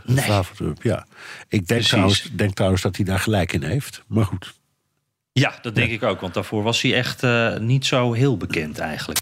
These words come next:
Speaker 1: Hij heeft hem echt wel, eh, hij is op de, de Trump-wave en, en dat, dat Trumpisme is hij echt, eh,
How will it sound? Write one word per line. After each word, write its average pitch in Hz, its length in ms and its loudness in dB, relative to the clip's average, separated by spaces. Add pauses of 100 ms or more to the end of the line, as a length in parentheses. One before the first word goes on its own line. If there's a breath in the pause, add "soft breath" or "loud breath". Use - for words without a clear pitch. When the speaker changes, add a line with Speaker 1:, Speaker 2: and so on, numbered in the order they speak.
Speaker 1:
Hij - 80 -20
heeft 107 160 -20
hem - 100 -20
echt - 200 -20
wel, 104 260 -18
eh, 104 60 -16 (480)
hij 95 100 -10
is 101 100 -6
op 117 180 -6
de, 107 140 0
de 104 120 2
Trump-wave 143 760 4
en, 113 140 -4
en 110 160 -2
dat, 104 200 -4
dat 101 240 -2
Trumpisme 135 520 2
is 107 120 0
hij 113 300 2
echt, - 260 -6
eh, 101 60 0